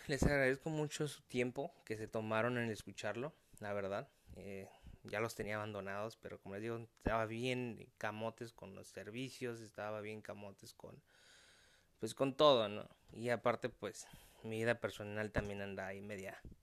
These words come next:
madreadona, pero pues ya, ya lo vamos componiendo. <laughs> Así es la vida y ni modo. Hay que echarle más rayas al tigre. <laughs> Un abrazo, amigos, y espero que este podcast haya sido de su agrado.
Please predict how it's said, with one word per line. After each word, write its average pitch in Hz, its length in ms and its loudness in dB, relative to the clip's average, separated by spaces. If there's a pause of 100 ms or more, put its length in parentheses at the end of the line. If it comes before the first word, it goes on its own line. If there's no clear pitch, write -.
(120)
madreadona, 110 760 2
pero 95 180 -8
pues - 160 -18
ya, - 80 -8 (300)
ya 135 120 6
lo 135 60 10
vamos 139 200 6
componiendo. 104 520 -4 (220)
<laughs> - 1400 0
Así 127 260 4
es 156 60 0
la 165 140 8
vida 127 280 6
y 110 60 2
ni 104 140 -6
modo. 104 380 0 (460)
Hay 123 300 0
que 131 440 8
echarle 127 380 2
más 123 400 0 (360)
rayas 120 500 4
al 101 140 -4
tigre. 95 360 -4 (360)
<laughs> - 1160 -8
Un 143 160 0
abrazo, 131 420 6
amigos, 110 440 0
y 107 60 -6
espero 123 480 6
que 110 160 0
este 107 200 -4
podcast 107 560 -2
haya 104 200 -2
sido 104 260 -10
de 95 60 -14
su - 160 -18
agrado. 117 420 0